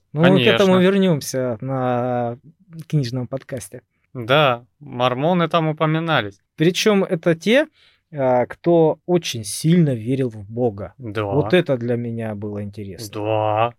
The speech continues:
Speaker 1: И с этой верой в Бога они больше всех убивали и истребляли местное население.
Speaker 2: А ты посмотри, крестовые походы,
Speaker 1: Да.
Speaker 2: войны Аллаха, да?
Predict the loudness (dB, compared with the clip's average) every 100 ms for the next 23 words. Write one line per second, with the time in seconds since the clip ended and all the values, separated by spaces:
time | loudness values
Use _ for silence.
0 | _ _ 4 6 6 4 0 0 2 2
1 | 2 2 4 4 4 0 -2 2 4 4
2 | 0 0 -2 -4 -4 -4 -2 -6 -6 -4
3 | -4 -6 _ _ -8 -2 2 4 4 2
4 | -2 -4 -4 0 2 2 -2 -4 -8 -8
5 | -10 -10 -12 -14 -14 -16 _ _ _ -4
6 | -2 -2 0 -2 -2 -4 -4 -6 -8 _
7 | _ _ -10 -8 0 2 4 2 2 -2
8 | -2 -2 0 0 -2 -6 -10 _ _ _
9 | -16 -12 -10 -12 -16 _ -6 2 4 6
10 | 6 6 4 4 4 4 6 6 4 0
11 | -6 -8 -4 0 2 2